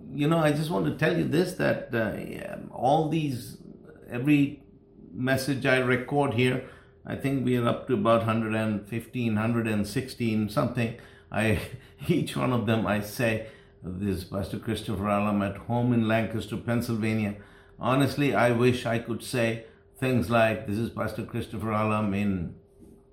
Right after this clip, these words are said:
Thailand or Singapore or in Johannesburg, South Africa or Lusaka, Zambia," but I can't because I'm here at, uh, home because of this pandemic situation.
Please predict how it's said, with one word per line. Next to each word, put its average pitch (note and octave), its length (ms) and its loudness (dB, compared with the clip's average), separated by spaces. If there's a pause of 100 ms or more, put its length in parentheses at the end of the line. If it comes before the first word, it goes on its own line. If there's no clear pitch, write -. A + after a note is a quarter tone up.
(400)
Thailand B2 680 2
or F2 240 -6 (340)
Singapore A2+ 1080 0
or E2+ 160 -2
in F2+ 160 -4
Johannesburg, A2 680 0
South A#2+ 320 2
Africa G#2+ 500 -4
or G2 220 0
Lusaka, G2+ 640 -2
Zambia," A2+ 520 0
but A#2 120 -2
I A#2+ 100 2
can't B2 480 -2
because A#2 420 0 (520)
I'm A#2 420 2
here C3 480 2
at, G#2+ 400 -2
uh, G2+ 280 0
home C3+ 300 0
because A2 380 -2
of G#2 160 -2
this G2 140 -8
pandemic A#2 580 0
situation. B2 800 0